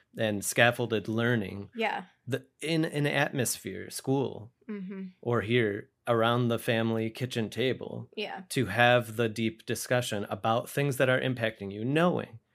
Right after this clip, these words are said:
Speaker 2: Yeah.
Speaker 1: that you aren't gonna go from naivety to expert
Speaker 2: Yeah,
Speaker 1: just
Speaker 2: yeah,
Speaker 1: in
Speaker 2: yeah.
Speaker 1: one conversation. But
Speaker 2: Yeah.
Speaker 1: you have to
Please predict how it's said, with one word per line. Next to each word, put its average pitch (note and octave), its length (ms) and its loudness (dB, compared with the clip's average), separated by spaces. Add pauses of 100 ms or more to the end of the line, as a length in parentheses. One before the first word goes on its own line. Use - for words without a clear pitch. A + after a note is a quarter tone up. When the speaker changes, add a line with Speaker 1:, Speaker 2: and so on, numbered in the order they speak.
Speaker 2:
Yeah. F3 140 -6
Speaker 1:
that B2 140 0
you D3 120 8
aren't D#3 200 4
gonna C#3 200 2
go A#2+ 280 4
from A2 520 -2 (680)
naivety A#2+ 800 2 (120)
to A2 420 -2
expert A2+ 520 -2 (460)
Speaker 2:
Yeah, A3 220 2
Speaker 1:
just C#3 200 6
Speaker 2:
yeah, D3+ 40 4
Speaker 1:
in C#3 60 4
Speaker 2:
yeah. C3 60 4
Speaker 1:
one C3 100 4
conversation. B2+ 680 -4
But B2 120 0
Speaker 2:
Yeah. C#3 100 2
Speaker 1:
you C3+ 60 6
have C#3 260 2
to B2+ 360 0